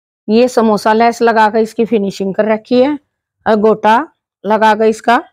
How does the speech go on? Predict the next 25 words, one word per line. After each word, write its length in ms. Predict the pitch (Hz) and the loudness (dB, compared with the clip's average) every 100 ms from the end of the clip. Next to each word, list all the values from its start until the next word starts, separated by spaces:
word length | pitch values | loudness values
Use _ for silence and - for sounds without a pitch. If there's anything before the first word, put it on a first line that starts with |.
| - | -6
गला 240 | 208 233 220 | 0 2 2
तैयार 340 | 220 208 196 | 2 0 -2
कर 160 | - 185 | -8 -10
रखा 280 | 147 - | -12 -16
है, 80 | - | -12
ये 140 | 220 220 | -6 -6
वाला, 200 | - - _ _ _ | -8 -14 _ _ _
ये 100 | 220 | -4
देखो। 260 | 208 - _ _ _ _ _ _ _ _ _ _ _ _ _ 196 | -4 -6 _ _ _ _ _ _ _ _ _ _ _ _ _ 0
और 60 | |
ये 200 | 196 247 | 2 4
लगा 280 | 240 220 214 | 2 2 0
दिए 180 | 202 214 | 2 0
इसका 220 | 226 - | 0 -2
बादी 280 | 208 226 202 | 0 0 2
लगा 280 | 190 190 202 | 0 -2 -4
कर 120 | 196 196 | -2 0
लूप 320 | 202 226 220 320 _ _ _ _ _ | 2 0 -4 -16 _ _ _ _ _
गले 300 | - 208 226 | -2 2 2
पे। 180 | 220 262 285 - _ _ _ _ _ _ _ _ _ _ _ _ _ _ _ _ _ - - - - | 0 -2 -6 -12 _ _ _ _ _ _ _ _ _ _ _ _ _ _ _ _ _ -20 -20 -10 -2
पूरे 300 | 254 269 277 | 2 2 0
सूट 280 | - 220 202 | -2 -4 -2
में 240 | 202 247 330 _ _ _ _ _ _ _ _ _ _ - | -2 -2 -4 _ _ _ _ _ _ _ _ _ _ -2
print 300 | 233 240 | 0 0
है, 120 | 226 | -2